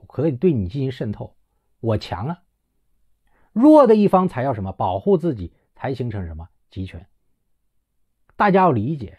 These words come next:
欧亚大陆现在是弱的一方，弱势一方。为什么？没有一个国家能超过美国。现在中国有一天超过美国的时候，中国就可以开放了，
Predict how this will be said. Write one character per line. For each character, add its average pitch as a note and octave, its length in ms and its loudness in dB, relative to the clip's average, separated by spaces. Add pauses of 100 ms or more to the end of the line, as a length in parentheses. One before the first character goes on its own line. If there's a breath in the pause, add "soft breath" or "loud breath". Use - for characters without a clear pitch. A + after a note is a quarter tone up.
(100)
欧 B3 260 4
亚 D3+ 240 4
大 F3 180 2
陆 E3+ 140 6
现 F3 180 0
在 D#3 160 0
是 D3 160 -8
弱 G3 320 0
的 A2+ 120 -4
一 G#2+ 140 -8
方， G2 360 -8
弱 G3+ 260 2
势 C3 160 -6
一 A2 80 -2
方。 G2 180 -6
为 C#3 100 -2
什 G#2 80 -6
么？ F2+ 140 -8 (640)
没 C#3+ 180 0
有 A#3+ 160 6
一 D#3+ 120 2
个 G#3+ 120 0
国 D3+ 160 -2
家 D3+ 120 2
能 C3 160 -4
超 C3+ 240 -4
过 C3 100 -2
美 F2+ 160 -6
国。 E2+ 160 -12
现 E2 160 -18
在 - 80 -20 (720)
中 C4+ 260 4
国 A#3+ 120 6
有 F3 160 6
一 F3 40 4
天 G3 200 0
超 A3 260 2
过 G#3 160 4
美 G#2+ 260 -2
国 A#2+ 120 -6
的 D3 60 -8
时 - 60 -8
候， C3 80 -6
中 G#3+ 240 -2
国 F3 120 0
就 D#3 100 -2
可 C#3+ 100 -8
以 C3 100 -4
开 C3+ 200 -12
放 D#3 160 -8
了， G2+ 120 -20